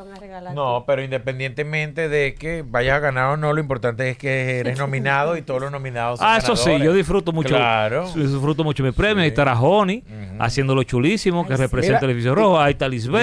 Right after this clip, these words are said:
Speaker 2: Lisbeth en la alfombra.
Speaker 3: Ahí está Jochi Santos, que es mi, mm, nuestra más grande
Speaker 1: El maestro.
Speaker 3: influencia, nuestro maestro. La producción estará excelente.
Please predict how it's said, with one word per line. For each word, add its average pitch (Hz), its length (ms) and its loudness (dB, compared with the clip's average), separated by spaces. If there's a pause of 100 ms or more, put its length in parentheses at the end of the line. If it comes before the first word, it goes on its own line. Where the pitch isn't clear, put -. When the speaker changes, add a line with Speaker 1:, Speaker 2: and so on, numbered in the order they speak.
Speaker 2:
Lisbeth 165 180 2
en 123 60 -4
la 131 80 0
alfombra. 156 500 -2
Speaker 3:
Ahí 143 100 2
está 143 240 2
Jochi 135 260 2
Santos, 190 360 0
que 139 80 -2
es 131 80 -2
mi, 127 120 -2 (560)
mm, 123 500 -6
nuestra 120 840 0
más 120 320 -4
grande 139 280 0
Speaker 1:
El 135 40 -2
maestro. 127 180 -2
Speaker 3:
influencia, 180 580 2 (400)
nuestro 120 280 -10
maestro. 175 680 -4 (400)
La 120 200 -6
producción 135 520 -2
estará 127 400 2
excelente. 160 800 -2